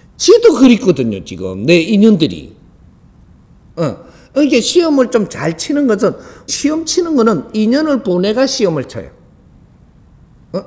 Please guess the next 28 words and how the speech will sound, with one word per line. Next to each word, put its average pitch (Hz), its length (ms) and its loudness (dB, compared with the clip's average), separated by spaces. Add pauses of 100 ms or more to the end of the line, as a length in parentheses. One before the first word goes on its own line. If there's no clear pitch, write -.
(120)
이제, 156 260 -4
이제 202 200 0
아까 202 240 0
저게 214 200 0
뭐 180 140 4
힌트 240 300 0
달라 151 280 -2
했는데. 117 540 -4 (580)
어, 165 440 0 (260)
시험은 330 540 4
다른 202 320 0
게 302 100 0
아니고 214 480 2
니한테 208 400 2
어떤 262 500 0
인연이 220 400 2
와갖고 180 560 -2
어떤 240 320 2
환경과 180 640 -2 (120)
니한테 190 460 0
조건과 220 460 0
이런 220 260 0
것들이 190 340 -2
다 165 240 -8
비례해갖고 185 720 0
니한테 160 460 -4
딱 151 200 -10
와요. 123 460 -4